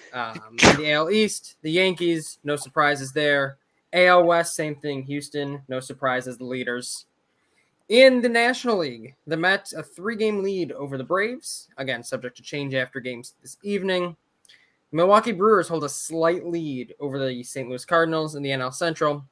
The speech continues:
And in the N L West, Dodgers, no surprise, eleven and a half game lead. Um, San Diego pretty far behind there, but they are kind of the talk of the trade deadline,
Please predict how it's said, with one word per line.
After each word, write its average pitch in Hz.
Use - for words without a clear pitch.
And 196
in 190
the 185
N 175
L 170
West, 156
Dodgers, 135
no 127
surprise, 120
eleven 156
and 165
a 151
half 151
game 143
lead. 139
Um, 113
San 143
Diego 135
pretty 165
far 143
behind 127
there, 135
but 139
they 156
are 247
kind -
of 349
the -
talk 185
of 151
the 156
trade 208
deadline, 131